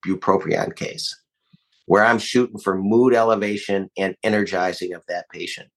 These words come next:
The other patient is the anxious kid who at age seventeen finally comes to care because they're demoralized by their anxiety. And the clinician calls that depression.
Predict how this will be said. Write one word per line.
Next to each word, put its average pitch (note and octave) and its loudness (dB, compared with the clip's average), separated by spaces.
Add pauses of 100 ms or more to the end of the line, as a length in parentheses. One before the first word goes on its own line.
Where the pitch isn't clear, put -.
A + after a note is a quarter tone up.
(380)
The A#2 6
other E3 6
patient A#2+ 2
is G#2 -2
the G#2 4
anxious A2+ 2
kid G2 2 (520)
who G#2+ 2
at G2+ 2
age A2 0
seventeen A#2 -2
finally A2+ 2
comes G#2+ 0
to G2 -4
care G2 4 (500)
because G#2 2
they're G#2 2
demoralized G2+ 2 (180)
by G2+ 4
their G2 2
anxiety. G2 0 (460)
And G#2+ 2
the G2 0
clinician B2 2
calls G#2+ 0
that G#2+ 0
depression. A2 -2